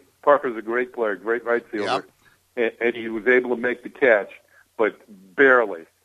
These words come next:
Speaker 1: And, uh, that, that was kind of our last hope. Um, you know, I had faith that Eddie was gonna hit something hard. He did.
Speaker 2: Yeah, he did.
Speaker 1: And, um, uh, I,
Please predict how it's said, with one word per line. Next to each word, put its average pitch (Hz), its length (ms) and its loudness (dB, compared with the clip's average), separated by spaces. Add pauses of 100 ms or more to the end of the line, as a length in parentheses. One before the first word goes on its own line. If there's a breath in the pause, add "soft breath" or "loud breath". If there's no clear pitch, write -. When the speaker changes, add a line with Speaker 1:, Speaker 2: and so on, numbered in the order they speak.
(240)
Speaker 1:
And, 107 300 -10
uh, 107 160 -4
that, 120 320 -6
that 120 200 -6
was 120 200 -6
kind 120 160 -2
of 107 80 -8
our 107 120 0
last 107 380 0
hope. 98 260 -8 (460)
Um, 98 500 -6 (100)
you 131 80 -2
know, 107 120 0
I 127 140 6
had 135 220 0
faith 131 300 0
that 117 220 -6
Eddie 127 180 -6
was 113 80 -10
gonna 117 160 -8
hit 127 180 -4
something 120 240 -6
hard. 110 240 0
He 117 120 -10
did. 101 500 -4
Speaker 2:
Yeah, 104 180 -12
he 113 40 -14
did. 117 360 -14
Speaker 1:
And, 98 300 -10
um, 95 400 -4 (760)
uh, 92 260 -10
I, 113 120 4